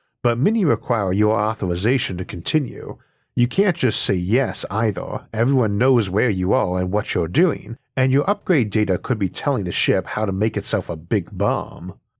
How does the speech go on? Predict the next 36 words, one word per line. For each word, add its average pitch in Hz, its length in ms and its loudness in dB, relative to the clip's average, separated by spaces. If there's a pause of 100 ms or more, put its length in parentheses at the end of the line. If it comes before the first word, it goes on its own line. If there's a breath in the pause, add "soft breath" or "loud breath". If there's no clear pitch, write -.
(200)
And 117 160 2
you 139 140 4
have 127 300 2
twenty 185 480 0
centuries 95 640 0
of 85 100 0
spam, 127 800 0
hacks, - 520 -4
pranks, 120 580 -6 (100)
and 113 300 0
well-intentioned 117 840 0
but 101 260 0
bad 117 280 2
suggestions 95 640 -2
to 92 80 -6
screen 101 360 0
out. 117 460 -2 (680)
This 127 260 2
was 135 340 2
anticipated 123 760 0
as 95 160 2
a - 60 -10
possibility, 101 800 0 (320 soft breath)
but 135 160 2
the 151 100 6
original 175 360 4
mission 101 420 0
planning 120 420 0
was 95 180 0
all 135 280 2
built 127 400 0
around 95 300 -2
colony 127 440 0
and 90 100 -2
scout 170 380 -2
missions 90 500 -4